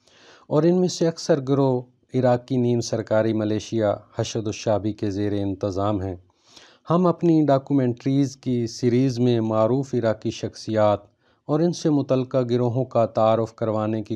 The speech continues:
कोशिश करेंगे। सबसे पहले मारूफ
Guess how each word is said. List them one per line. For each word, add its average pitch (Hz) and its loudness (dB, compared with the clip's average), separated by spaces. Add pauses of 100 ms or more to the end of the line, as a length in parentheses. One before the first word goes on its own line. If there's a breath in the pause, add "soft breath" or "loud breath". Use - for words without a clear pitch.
कोशिश 107 -8
करेंगे। 107 -4 (680 soft breath)
सबसे - -2
पहले 180 2
मारूफ 151 2